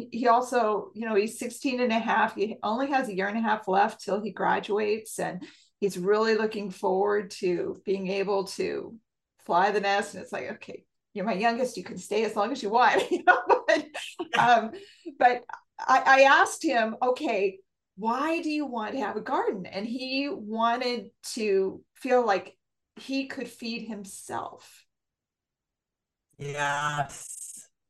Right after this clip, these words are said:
Speaker 2: Yes, that skill, that, it's a, I, I call it a survival skill.
Speaker 1: Yeah.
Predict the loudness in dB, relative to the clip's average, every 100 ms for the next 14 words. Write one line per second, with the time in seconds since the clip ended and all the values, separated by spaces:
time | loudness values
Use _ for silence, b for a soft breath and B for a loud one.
0 | -4 2 2 2 4 4 4 -6 -8 0
1 | 2 4 4 2 b b b b b 4
2 | 4 4 2 2 2 4 6 4 4 4
3 | 4 4 4 4 0 0 4 4 4 -2
4 | -6 -8 -8 -12 _ _ _ _ _ -10
5 | -8 -10